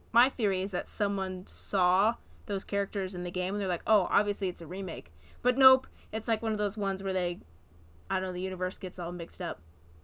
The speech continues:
and the older characters come into it, so we'll see. And then the next one, which I think you already mentioned, was Advance Wars One and Two Reboot Camp,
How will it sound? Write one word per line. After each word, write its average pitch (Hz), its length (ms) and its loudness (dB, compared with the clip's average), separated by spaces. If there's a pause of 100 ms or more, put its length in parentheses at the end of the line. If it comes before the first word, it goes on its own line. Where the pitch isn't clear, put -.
(1300)
and 196 180 -4
the 165 340 -6 (120)
older 202 260 -2
characters 170 580 -6 (120)
come 185 220 -4
into 165 260 -8
it, - 220 -8
so 165 320 -8 (1040)
we'll 294 240 6
see. 202 580 0 (920)
And 233 200 0
then 226 420 4
the 226 100 -4
next 220 280 2
one, 220 160 0
which 196 240 0
I 202 80 -2
think 190 220 -8
you 196 120 0
already 185 200 -2
mentioned, 180 340 -8
was 180 120 -6
Advance 185 460 -6
Wars 185 280 -6
One 185 160 -4
and 180 100 -8
Two 180 220 -4
Reboot 196 400 -6
Camp, 180 240 -8